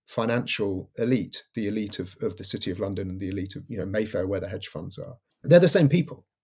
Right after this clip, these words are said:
You know, I mean, if you look at the people who, who, who make up the government, y-, you don't need to go far beyond the very first ranking members of the government to see the people who have made their living and made their career in that business.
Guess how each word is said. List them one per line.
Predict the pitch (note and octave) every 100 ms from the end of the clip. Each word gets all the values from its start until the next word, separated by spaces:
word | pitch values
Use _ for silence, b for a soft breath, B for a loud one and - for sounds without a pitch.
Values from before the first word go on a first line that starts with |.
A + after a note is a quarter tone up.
| _ -
You |
know, | G2
I |
mean, | C#3
if | C#3+ C#3+
you |
look | C#3 C#3+
at | D3+ -
the |
people | D3 C#3 A#2
who, | A2+ A2+ -
who, | A2+ G#2
who | B2
make | B2 B2+ B2+
up | -
the | G2+
government, | C3 C3+ F#2+ - b b b -
y-, | -
you | D3
don't | C#3 F3 B2+
need | D3+ D#3+
to | - A2+ - B2+
go | C3 B2+
far | B2 C#3 C#3
beyond | B2 A#2+ A#2+ A2+
the | G#2+
very | B2 B2 A2+ -
first | C#3+ G#2+ - - _ _ _ - A2
ranking | C3 D3+ C#3+ A#2+
members | A2+ A2
of | G#2+
the |
government | C3+ A#2 G2+ -
to |
see | - C#3 D3
the | C#3+
people | G#2+ - -
who | A#2
have | G#2+
made | A#2+ B2+ -
their | G#2+
living | A#2+ G#2 G2 G2 b b
and | A#2 A2+
made | A2 A2
their | G#2+
career | - A2 C#3 B2 F#2 - _ _
in | B2+ A#2+
that | A#2 -
business. | E3+ A2+ D#2+ -